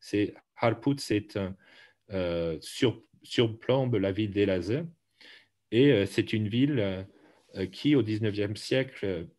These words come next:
n'est, alors, n'est pas une ville entièrement arménienne, mais devient, euh, rapidement un,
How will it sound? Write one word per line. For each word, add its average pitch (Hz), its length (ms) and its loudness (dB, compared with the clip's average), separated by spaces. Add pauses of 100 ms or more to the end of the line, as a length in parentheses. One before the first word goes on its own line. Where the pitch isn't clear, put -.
n'est, 101 260 -2 (260)
alors, 87 200 -4
n'est 92 120 -4
pas 117 180 0
une 104 200 -2
ville 98 180 -4
entièrement 98 360 -4
arménienne, 113 440 -2
mais 123 300 0 (320)
devient, 117 760 2
euh, 92 360 -4 (200)
rapidement 117 720 -2
un, 101 260 -2